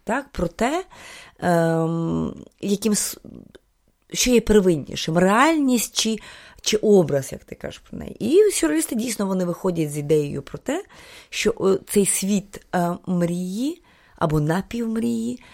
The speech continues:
марення, е, зміни реальності, зміненого стану свідомості, що це є такі, е, чинники, які можуть змінити світ, і головним чином вони змінюють людину.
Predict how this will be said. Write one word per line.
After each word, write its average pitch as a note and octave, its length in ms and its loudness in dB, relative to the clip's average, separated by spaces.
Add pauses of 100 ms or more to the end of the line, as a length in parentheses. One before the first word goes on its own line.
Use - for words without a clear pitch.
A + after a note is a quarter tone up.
(260)
марення, A#3+ 880 0 (480)
е, F#3 420 -2 (220)
зміни F#3 600 4
реальності, A3 640 -2
зміненого E3+ 720 2
стану D#3 460 -6
свідомості, D3+ 1040 -4 (440)
що - 180 -4
це - 220 0
є A3 220 2
такі, G#3+ 560 -2
е, F3+ 180 4
чинники, B3 600 0
які G3 300 -2
можуть F#3+ 340 2
змінити E3 400 -2
світ, D#4 400 -4
і F#3+ 260 -4
головним G#3+ 440 -2
чином A3 420 -2 (400)
вони G3+ 200 0
змінюють A3 720 -2 (300)
людину. F3 380 -4